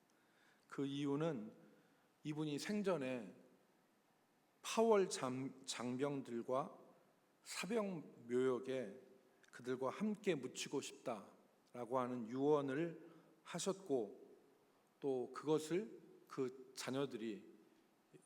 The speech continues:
받들었기 때문에 그렇게 된 것입니다. 더 큰 데로 가고자 하는 것이 사람의 마음인데, 일반 사람들이 잘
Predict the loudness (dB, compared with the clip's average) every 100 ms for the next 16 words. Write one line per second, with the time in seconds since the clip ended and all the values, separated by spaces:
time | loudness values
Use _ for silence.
0 | -14 -12 -4 -2 -2 -6 -10 -8 -6 -4
1 | -2 -4 -4 -6 -6 -8 -8 -6 -6 -6
2 | -10 -12 -20 -20 _ _ _ -20 -20 -20
3 | -20 -20 -20 -20 -20 -20 _ _ _ -6
4 | 0 0 2 0 2 2 0 0 -2 -2
5 | -2 -2 -2 -2 -4 -2 -2 -2 -6 -12
6 | -20 -20 _ _ _ _ _ -8 0 2
7 | 2 0 -2 0 0 0 -2 -2 -2 -2
8 | -6 -18 -20 -20 _ _ _ _ _ _
9 | _ -20 _ -20 -20 -14 -10 -4 2 2
10 | 4 2 0 -2 -4 -6 -6 -8 -8